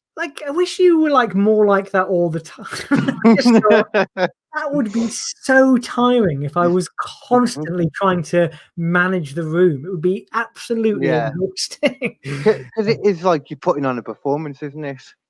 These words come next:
Speaker 1: Yeah, exactly. I like to think, like,
Speaker 2: Well,
Speaker 1: I am
Speaker 2: completely,
Speaker 1: being
Speaker 2: yeah.
Speaker 1: me, but I'm being, like, a more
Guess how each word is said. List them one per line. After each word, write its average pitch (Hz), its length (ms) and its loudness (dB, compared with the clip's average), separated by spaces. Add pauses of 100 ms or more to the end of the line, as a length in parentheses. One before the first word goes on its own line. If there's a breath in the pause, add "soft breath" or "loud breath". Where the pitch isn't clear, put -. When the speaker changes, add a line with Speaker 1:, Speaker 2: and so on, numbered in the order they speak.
Speaker 1:
Yeah, 370 160 -10
exactly. 147 420 -12
I 240 60 0
like 285 140 2
to 240 100 -4
think, 214 280 2
like, 185 100 4 (340)
Speaker 2:
Well, 117 180 -4
Speaker 1:
I 220 60 0
am 233 140 0
Speaker 2:
completely, 202 320 0
Speaker 1:
being 175 80 -2
Speaker 2:
yeah. 156 80 -2
Speaker 1:
me, 151 280 -4 (360)
but 175 100 0
I'm 170 140 0
being, 175 220 -2
like, 165 300 -4
a 160 40 -4
more 147 600 -2